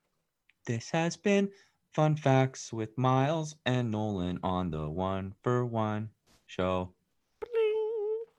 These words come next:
Speaker 2: That's my little, like, star. That, it's like, it's like a, it's like a The More You Know star. Bling.
Speaker 1: Yes.
Speaker 2: Yes. Excellent. Uh, next up, uh, game against
Speaker 1: Preds.
Speaker 2: Nashville.
Speaker 1: Preds.
Speaker 2: Uh, uh, fi-, fi-, five two Edmonton win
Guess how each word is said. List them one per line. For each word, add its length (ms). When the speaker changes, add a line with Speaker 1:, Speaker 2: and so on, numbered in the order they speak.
Speaker 2:
That's 140
my 160
little, 320
like, 160
star. 400
That, 140
it's 320
like, 180
it's 180
like 140
a, 300
it's 120
like 120
a 120
The 100
More 240
You 120
Know 160
star. 460
Bling. 260
Speaker 1:
Yes. 300
Speaker 2:
Yes. 280
Excellent. 400
Uh, 140
next 320
up, 240
uh, 200
game 220
against 180
Speaker 1:
Preds. 120
Speaker 2:
Nashville. 560
Speaker 1:
Preds. 680
Speaker 2:
Uh, 40
uh, 180
fi-, 300
fi-, 280
five 320
two 180
Edmonton 480
win 340